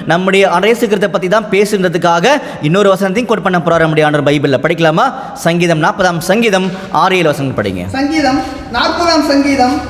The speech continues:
Speaker 2: ஆறாம் வசனம் முதல், பலியையும் காணிக்கையும் நீர் விரும்பாமல் என் செவிகளை திறந்து சர்வாங்க தகன பலியையும் பாவ நிவாரண பலியும் நீர் கேட்கவில்லை. அப்பொழுது நான் இதோ வருகிறேன்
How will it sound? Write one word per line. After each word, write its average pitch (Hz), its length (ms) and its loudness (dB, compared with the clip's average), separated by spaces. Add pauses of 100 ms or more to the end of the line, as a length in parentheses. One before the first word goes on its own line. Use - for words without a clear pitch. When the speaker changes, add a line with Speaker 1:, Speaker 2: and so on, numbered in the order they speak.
(120)
Speaker 2:
ஆறாம் 311 380 2
வசனம் 285 340 0
முதல், 247 340 0 (680)
பலியையும் 330 800 0 (100)
காணிக்கையும் 349 680 0
நீர் 294 240 2
விரும்பாமல் 302 640 0 (320)
என் 302 240 2
செவிகளை 320 680 0
திறந்து 302 440 0 (300)
சர்வாங்க 381 760 0
தகன 311 340 -2
பலியையும் 311 680 0
பாவ 349 420 2 (120)
நிவாரண 339 400 -2
பலியும் 302 460 0
நீர் 302 220 2
கேட்கவில்லை. 302 680 0 (340)
அப்பொழுது 311 500 0
நான் 277 500 -2
இதோ 302 460 2
வருகிறேன் 311 560 0